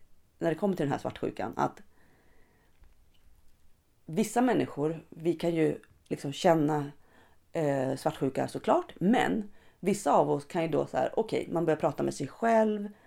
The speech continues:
man försöker liksom hitta olika verktyg, man kanske pratar med sin partner, vilket då många av såna här experter rekommenderar. Att prata med din partner, men det är viktigt att du inte skuldbelägger, utan bara att du berättar. Jag känner så här,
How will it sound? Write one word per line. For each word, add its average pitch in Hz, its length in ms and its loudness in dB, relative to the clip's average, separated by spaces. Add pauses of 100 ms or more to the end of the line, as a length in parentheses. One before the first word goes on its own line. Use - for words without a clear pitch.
(560)
man 175 160 4
försöker 156 420 2
liksom 135 200 -4
hitta 156 320 -4
olika 139 220 0
verktyg, 165 800 0
man 170 140 -2
kanske 147 200 -6
pratar 185 380 2
med 135 100 0
sin 151 120 -2
partner, - 480 0
vilket 143 340 -4
då 135 300 2
många 151 480 2 (500)
av 180 160 8
såna 156 180 2
här 131 80 4
experter - 520 2
rekommenderar. 151 840 2 (640)
Att - 160 -16
prata 185 300 2
med 262 100 4
din 220 140 -2
partner, 143 640 0
men 190 680 2 (300)
det 170 100 4
är 165 40 2
viktigt 180 400 -2
att 208 140 -2
du 214 60 -2
inte 135 240 -4
skuldbelägger, 190 800 0
utan 202 220 -4
bara 185 160 -2
att 185 80 -8
du 139 80 -8
berättar. - 760 -4 (300)
Jag 147 120 -10
känner 240 340 0
så 262 100 -6
här, 208 340 2